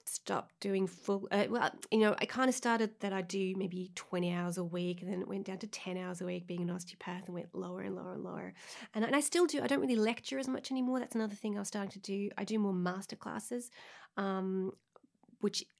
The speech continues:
is more of kind of giving back actually, because it's still, at least, and it's still all still in music. You know, my lecturing and masterclasses are all to do with music, so it keeps me in the same world. Whereas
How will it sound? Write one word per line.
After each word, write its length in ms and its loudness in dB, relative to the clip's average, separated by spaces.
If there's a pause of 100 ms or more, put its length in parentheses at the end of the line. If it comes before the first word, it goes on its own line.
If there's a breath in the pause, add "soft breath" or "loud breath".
(160)
is 120 2
more 280 6
of 60 -2
kind 200 0
of 80 -4
giving 300 2
back 300 -2
actually, 360 -6
because 340 -6
it's 220 -8
still, 300 -2
at 80 4
least, 240 4
and 80 0
it's 100 -4
still 220 0
all 260 2
still 220 -4
in 160 0
music. 420 -2
You 60 -4
know, 120 -4
my 440 -2 (300 loud breath)
lecturing 460 0
and 100 2
masterclasses 720 -2
are 100 0
all 140 0
to 120 -12
do 120 -4
with 80 -6
music, 360 -4
so 120 -12
it 80 -12
keeps 300 -8
me 60 -4
in 60 -4
the 80 -6
same 420 -6 (460 soft breath)
world. 460 0
Whereas 200 0